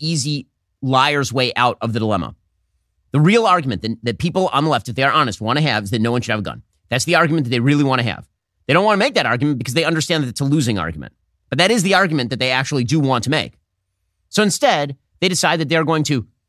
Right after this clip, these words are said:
sort of reverse engineer an argument where the greatest danger to your life today is an A R fifteen. Well, if the, if the greatest danger to my life is an A R fifteen in the hands of a crazy person, you know what the greatest defense to my life is?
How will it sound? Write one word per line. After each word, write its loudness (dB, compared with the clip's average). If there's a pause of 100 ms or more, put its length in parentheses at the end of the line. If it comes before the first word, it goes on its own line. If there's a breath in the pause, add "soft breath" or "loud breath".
(200)
sort -2
of 2
reverse 2
engineer 2
an 0
argument 0
where 0
the -2
greatest 0
danger 0
to -6
your 0
life -2
today 0
is -6
an -6
A 0
R 2
fifteen. -8 (680)
Well, 2
if -4
the, -8
if -4
the 0
greatest -2
danger 0
to 0
my 2
life 0
is -6
an -2
A -2
R 2
fifteen -4
in -2
the -2
hands 0
of -6
a -6
crazy -2
person, -4 (600)
you 4
know 4
what 2
the -2
greatest 0
defense -2
to -4
my 2
life -2
is? -10